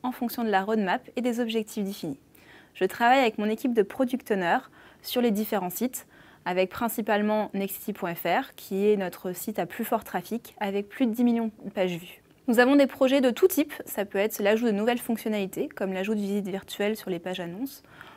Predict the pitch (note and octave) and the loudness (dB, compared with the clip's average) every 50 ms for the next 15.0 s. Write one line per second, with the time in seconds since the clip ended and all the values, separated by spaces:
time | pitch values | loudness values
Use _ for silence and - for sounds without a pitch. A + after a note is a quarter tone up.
0 | - _ - B3+ C4 C4+ C4 A#3+ A#3 A#3 - - A#3+ A#3 A3 G#3 G3 G3 - D#3 | -16 _ 2 4 6 6 6 6 6 2 2 0 2 2 4 2 2 2 2 2
1 | D#3+ G#3 B3 B3 - - _ _ - - - F#3 F#3 F#3 F3 E3 D#3 E3 E3+ E3+ | 2 2 2 0 -2 -4 _ _ -16 -10 -10 -8 -6 -6 -6 -6 -4 -4 -4 -2
2 | F#3 F#3+ G3 F#3+ F3+ F#3+ F#3 E3+ E3+ E3+ E3+ E3+ - - F#3+ G#3+ A3 G#3 G3+ F#3+ | -2 -2 -4 -4 -4 -4 -4 -4 -4 -4 -6 -6 -4 0 0 2 2 2 2 0
3 | F3+ F3 E3+ E3+ - - D3+ - - - - _ _ - - - - - - - | 0 -2 -4 -6 -8 -10 -10 -10 -14 -16 -16 _ _ -20 -20 -20 -20 -20 -20 -20
4 | - - _ _ G#3+ A3 A#3 B3 B3+ B3+ A3+ C4+ C4+ C4+ D#4 D#4+ - - - - | -20 -20 _ _ 2 4 6 8 8 8 8 8 8 8 6 4 2 -4 2 4
5 | D#4+ D#4+ - D4+ C4+ - C#4 B3+ - - A#3 G#3 G3+ C4+ - - - A3+ A3 G#3+ | 4 4 4 2 2 2 0 -2 0 2 2 2 2 2 -2 -4 -2 -2 2 4
6 | A3 A3 G3+ G#3+ G#3+ B3+ C4 B3+ - - - - B3 G#3+ A3 A3+ A3 - A#3 A#3+ | 4 6 6 4 4 4 0 0 -4 -10 -6 -4 0 2 4 2 2 2 0 -2
7 | B3 - - A3 G3+ - - G3+ - - G#3 G3+ A#3 A3+ A#3+ B3 A3+ G#3+ G3+ F#3+ | -2 0 -4 -6 -6 -4 -8 -8 -6 -6 -4 -2 -2 0 2 2 2 2 0 -2
8 | F#3 A3 C4+ - - - - - - - - - - _ - G3 B3 C4+ C#4 C#4+ | -6 -8 -10 -12 -18 -20 -20 -20 -20 -20 -20 -20 -10 _ 0 4 4 6 6 6
9 | C4+ - - C#4 C4 B3+ A#3+ A3+ A#3+ A#3+ B3+ C4 - - A3+ G#3+ G#3 G#3 G#3 G#3 | 4 4 2 4 4 4 4 4 2 2 2 0 0 0 0 0 2 0 0 2
10 | G#3+ A3 A#3 A3+ G#3+ F#3+ G3+ G3+ F#3+ - - C#4 B3+ B3 - - C4 B3+ B3+ A#3+ | 2 2 0 0 2 2 2 2 2 0 0 0 0 0 2 2 2 4 4 4
11 | A3 G3+ G3+ A3+ A3 G#3 G#3+ A3 A3+ A#3+ - - A3+ A#3 A#3 - - G#3 F3 D3 | 2 2 2 0 0 2 0 0 0 0 -2 -4 -4 -6 -6 -4 -4 -4 -4 -4
12 | - - _ _ _ _ _ _ _ _ A#3 B3 A#3 C4 C4 C#4 C4 D4 D4+ F4 | -8 -12 _ _ _ _ _ _ _ _ 4 6 6 6 4 4 6 8 8 8
13 | G4 G4 - - B3 B3 B3 B3 B3 B3 B3+ B3+ B3+ B3+ B3 D#4 D#4 - C#4+ B3 | 8 6 4 0 2 2 4 4 4 4 6 6 4 4 4 2 2 2 2 4
14 | A#3+ A#3+ A#3+ B3+ C4 C4 C4 B3+ - C#4 B3+ A#3 A#3+ A#3+ A#3 G3 F3+ F3 F3+ | 4 4 4 2 2 2 0 2 2 4 4 4 4 2 2 -2 -2 -2 -4